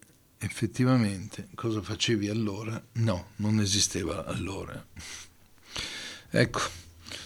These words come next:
allora che cosa facesse Dio e che cosa fa oggi Dio? No, non interessa. La Bibbia dice che nel settimo giorno Dio si riposò. E il settimo giorno è questo giorno che stiamo vivendo anche noi oggi.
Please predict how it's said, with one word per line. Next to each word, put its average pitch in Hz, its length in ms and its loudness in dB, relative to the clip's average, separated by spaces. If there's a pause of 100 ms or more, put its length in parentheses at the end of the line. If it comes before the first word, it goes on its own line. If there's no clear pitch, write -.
(140)
allora 147 460 12
che 139 160 4
cosa 147 300 10
facesse 127 720 8
Dio 131 360 8
e 117 80 8
che 113 180 4
cosa 120 320 6
fa 120 300 8
oggi 117 400 6
Dio? 117 420 4 (200)
No, 76 140 -6 (240)
non 92 200 -2
interessa. 87 760 -4 (380)
La 110 240 0
Bibbia 127 480 2
dice 139 680 0 (140)
che 117 140 0
nel 110 240 2
settimo 135 560 4
giorno 143 400 4
Dio 117 320 6
si - 160 6
riposò. 104 580 4 (1040)
E 104 120 4
il 92 100 6
settimo 117 420 8
giorno 117 280 6
è 107 60 2
questo 107 320 -2
giorno 104 380 0
che 95 160 -2
stiamo 90 460 -2
vivendo 95 500 2
anche 92 260 0
noi 101 300 4
oggi. 101 460 -4